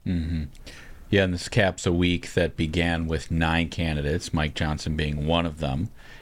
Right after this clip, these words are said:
And I gotta tell you, a handful of people were reaching out to me on Monday saying they thought Mike Johnson was gonna be the guy who made it through. There are a couple of conservative radio hosts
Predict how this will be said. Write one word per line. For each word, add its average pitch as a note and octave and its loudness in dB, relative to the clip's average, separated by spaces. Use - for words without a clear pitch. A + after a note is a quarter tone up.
And G2 2
I B2+ 4
gotta A3 2
tell - 2
you, C3 6
a F#2 4
handful A#2+ 4
of F#2 0
people A2+ 2
were F2+ 4
reaching F2 4
out E2 4
to - 0
me E2 4
on D#2+ 2
Monday D2+ 4
saying D2+ 2
they F2+ 4
thought E2+ 4
Mike E2+ 4
Johnson D#2 2
was D#2+ 2
gonna E2+ 4
be D2 4
the D2+ 2
guy C2 2
who D2+ 0
made C#2+ 2
it D2+ 0
through. A#2+ 6
There F#2+ 6
are A#2 6
a G2 2
couple - 0
of D#2 -2
conservative D2 0
radio G#2 6
hosts G2 4